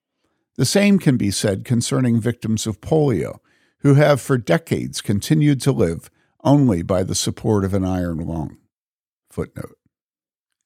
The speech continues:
Number four, degree of dependence. Some argue the unborn child's dependence upon his mother undermines his right to the protection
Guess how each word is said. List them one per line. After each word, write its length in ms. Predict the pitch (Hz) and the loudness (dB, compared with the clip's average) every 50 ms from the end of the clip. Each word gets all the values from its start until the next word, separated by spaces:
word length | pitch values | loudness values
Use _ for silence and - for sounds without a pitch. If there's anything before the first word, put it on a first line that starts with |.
| _ - | _ 0
Number 320 | - 151 156 156 156 143 | 0 2 2 4 2 0
four, 640 | - - - 147 147 135 98 73 73 82 101 160 - - | 0 -2 -2 0 2 2 2 0 -4 -8 -8 -10 -10 -4
degree 680 | 113 123 117 95 101 123 139 160 156 123 104 104 - _ _ - | -2 -2 -2 -2 -2 0 2 2 2 2 2 0 -4 _ _ -6
of 200 | 104 92 - - | -6 -6 -4 -10
dependence. 800 | 95 - - 110 110 95 80 64 73 - _ _ - - - _ _ _ _ _ _ _ _ _ _ _ _ _ _ _ _ _ _ _ _ | -12 -6 -2 -2 0 0 -2 -6 -10 -14 _ _ -16 -16 -16 _ _ _ _ _ _ _ _ _ _ _ _ _ _ _ _ _ _ _ _
Some 340 | - - - 196 214 208 202 | -10 0 2 4 4 4 2
argue 520 | 165 139 131 127 120 117 107 120 120 127 | 2 2 2 2 2 2 2 4 4 4
the 180 | 120 127 135 143 | 2 2 2 4
unborn 480 | 156 165 165 147 143 139 135 123 123 | 4 4 4 2 2 2 2 2 2
child's 500 | - - 139 127 120 117 113 107 107 - | 2 2 0 2 2 2 2 0 -2 -6
dependence 760 | _ - 104 _ - - 185 180 170 147 110 98 107 104 - | _ -8 -8 _ -2 0 2 2 4 4 2 2 0 0 -2
upon 300 | 101 87 - 120 110 98 | -6 -2 0 0 0 0
his 160 | 98 95 - | 0 -2 -2
mother 400 | 101 98 90 90 98 95 92 - _ _ | 0 -2 0 0 -2 -4 -4 -6 _ _
undermines 880 | - 147 175 190 151 147 113 82 78 73 65 57 52 53 50 - - - | 2 2 4 6 4 4 4 2 0 -2 -4 -6 -8 -8 -8 -8 -4 -2
his 200 | - 113 95 - | 0 0 0 0
right 400 | - 107 104 87 92 95 _ _ | 0 0 0 0 -2 -4 _ _
to 120 | - - 110 | -8 -6 -4
the 100 | 117 107 | -4 -4
protection 760 | - 107 98 - 117 110 - - - - 82 76 76 - | -6 -8 -4 -2 -2 -2 -2 -6 -8 -6 -6 -6 -6 -10